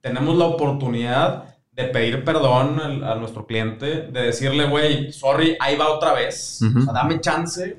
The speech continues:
Speaker 1: da-, ahí va otra vez". Y, y no hay pedo, ¿no? O sea, no hay pedo regularmente. O sea, porque claro que hay los pinches clientes que, "Ay, cabrón", ¿verdad? Que, que ni, ni porque les expliques que, bueno,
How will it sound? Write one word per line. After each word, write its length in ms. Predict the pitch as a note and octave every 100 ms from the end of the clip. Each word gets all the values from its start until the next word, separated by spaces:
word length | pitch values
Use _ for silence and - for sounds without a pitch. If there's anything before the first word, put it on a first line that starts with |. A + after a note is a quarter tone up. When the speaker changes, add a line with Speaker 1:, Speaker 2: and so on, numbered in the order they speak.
| -
Speaker 1:
da-, 180 | B2+ B2
ahí 100 | C3
va 60 | D3
otra 160 | D3+ D#3
vez". 520 | C3+ C3+ - - - _ _ _ _
Y, 380 | C3 B2+ B2+ C3
y 20 |
no 140 | C3
hay 80 | E3+
pedo, 560 | F#3+ A3 B3 C4 G3+ - - _
¿no? 60 | -
O 40 |
sea, 120 | - C3
no 100 | D3
hay 60 |
pedo 500 | D#3+ F#3 G#3 A3 - - _ _ -
regularmente. 720 | D#3 D#3 E3+ A3 C4 - - - _
O 20 |
sea, 220 | - -
porque 300 | - B2+ B2
claro 380 | - C#3 D#3 F3+
que 100 | D3+
hay 280 | C3+ C3+ D#3+
los 100 | D#3+ -
pinches 460 | C#3 C3+ C#3 -
clientes 420 | - C3+ C#3 C#3 -
que, 100 | B2+
"Ay, 280 | A#2+ D3+
cabrón", 440 | D3+ D3 C3 E3+ C3
¿verdad? 260 | G2+ A2
Que, 180 | - B2
que 120 | B2+
ni, 340 | B2 A#2+ - - _ _ _
ni 160 | B2+
porque 400 | B2+ - B2 B2 B2+
les 160 | A2+
expliques 640 | A2+ - C3+ C#3+ C#3 E3 -
que, 140 | C#3
bueno, 560 | A#2 C3 D#3+ D3+ A2